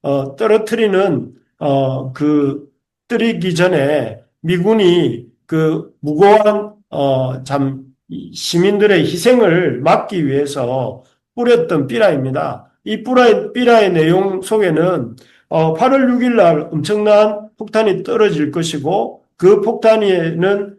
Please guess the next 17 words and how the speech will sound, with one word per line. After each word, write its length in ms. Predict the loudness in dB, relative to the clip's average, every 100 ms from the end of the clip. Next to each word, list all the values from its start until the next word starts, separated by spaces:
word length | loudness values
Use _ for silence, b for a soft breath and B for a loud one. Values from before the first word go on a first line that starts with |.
| -10
살아남을 580 | 0 4 6 4 4 0
사람이 380 | 2 2 2
이 140 | 0 -2
도시에는 420 | -2 0 -2 -2
없기 300 | -4 -6 -2
때문에 680 | 0 2 2 2 2 -2 -8 b b _
도시 340 | 2 2 2
바깥 380 | 2 2 2 0
오십 340 | 0 -4 -6
킬로 220 | -4 0 2
바깥으로 880 | 0 0 -2 -2 -2 0 0 -4 _
피난하라는 1000 | -8 2 4 4 4 4 4 2 0 -6 -12 _
내용입니다. 800 | 2 6 6 4 -2 -6 -8 -14 _ _ _ -4
물론 360 | 2 6 6 4
이 360 | 2 2 2 0
삐라를 1160 | 0 4 6 6 4 2 2 2 2 2 -2 -8 -8
이렇게 540 | -6 -4 -2 -4 -8